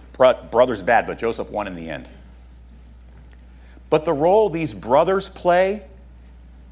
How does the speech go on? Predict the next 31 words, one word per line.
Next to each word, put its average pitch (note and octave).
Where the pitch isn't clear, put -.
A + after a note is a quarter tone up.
get E3
this C#3
now, A#2
this F3+
treacherous F3
journey D3
they're F3
about D#3
to E3
go F3
on, G3
the C3
role G3
these E3
brothers E3
play F#3+
ends E3+
up E3
being C#3+
just G3
as C3+
important E3+
to C3
God's C#3+
plan E3
for -
his E3
church -
as A#2
Joseph -
was. -